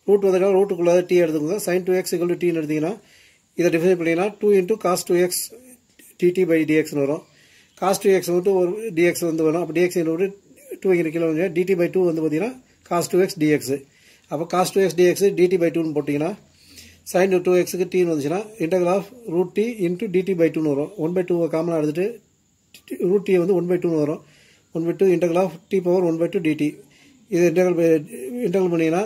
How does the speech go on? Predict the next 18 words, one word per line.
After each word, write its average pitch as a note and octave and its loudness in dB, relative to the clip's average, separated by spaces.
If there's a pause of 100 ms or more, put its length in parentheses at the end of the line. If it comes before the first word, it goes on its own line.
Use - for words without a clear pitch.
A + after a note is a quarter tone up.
(280)
t G3 2
power F#3 2
three F3+ 2
by F3+ 4
two G#3 4
divided E3+ 2
by F3+ 2 (100)
three F3 0
by E3 2
two E3 -4
ன்னு D3+ -2
வரும். E3+ -4 (720)
One E3+ -2
by F3 2
two F#3 2
into F3+ 0 (460)
three F#3 0
by E3+ 0